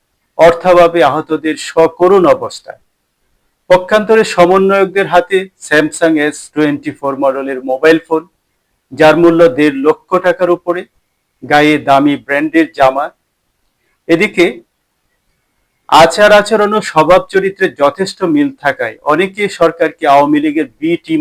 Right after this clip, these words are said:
মনে করছে। আওয়ামী লীগকে পুনর্বাসনে সরকার গোপনে কাজ করছে বলেও গুঞ্জন উঠেছে।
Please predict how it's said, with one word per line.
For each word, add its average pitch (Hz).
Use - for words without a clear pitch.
মনে 113
করছে। -
আওয়ামী 160
লীগকে 202
পুনর্বাসনে 180
সরকার 165
গোপনে 151
কাজ 143
করছে 151
বলেও 160
গুঞ্জন 151
উঠেছে। -